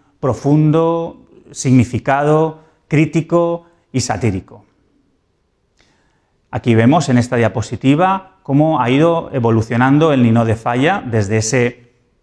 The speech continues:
naturalismo más o menos, eh, ejecutado de una manera, eh, real, hasta ir deformándose, cómo se han ido deformando esas formas,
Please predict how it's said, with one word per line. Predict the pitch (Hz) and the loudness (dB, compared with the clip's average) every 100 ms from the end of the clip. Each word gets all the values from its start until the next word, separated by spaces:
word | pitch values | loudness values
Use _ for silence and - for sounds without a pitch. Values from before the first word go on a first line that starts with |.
| _ | _
naturalismo | 139 127 113 - 113 107 135 139 127 131 160 190 _ _ _ | -2 0 0 0 0 2 2 2 2 2 0 -6 _ _ _
más | 139 139 - | -4 -4 -2
o | 117 | -2
menos, | 110 123 117 104 - - | 2 4 4 0 -4 -14
eh, | 120 104 101 98 95 95 _ | -8 -6 -4 -6 -8 -12 _
ejecutado | - 110 104 107 120 143 131 107 107 - 117 | -18 -12 -12 -10 -4 -2 0 -2 -8 -20 -12
de | 110 | -8
una | 107 110 | -4 -2
manera, | 104 104 101 98 98 104 | -2 -4 -2 -4 -4 -10
eh, | 104 98 107 | -14 -16 -14
real, | 98 110 185 233 - _ _ _ _ _ _ _ | -6 -4 -4 -6 -12 _ _ _ _ _ _ _
hasta | 139 151 - 175 180 - - | -6 -6 -4 -4 -2 -4 0
ir | 143 | 0
deformándose, | 143 139 127 123 139 147 147 - 170 170 | 0 -4 0 2 4 2 0 0 -2 -2
cómo | - 135 | -2 -2
se | 139 | 0
han | 131 | 2
ido | 139 143 | 2 2
deformando | 123 120 113 117 127 135 151 143 | -2 -2 2 2 4 2 2 0
esas | 113 110 139 127 - - | -4 -4 -4 -4 -8 -4
formas, | 135 139 135 139 156 - | -2 2 2 2 -2 -8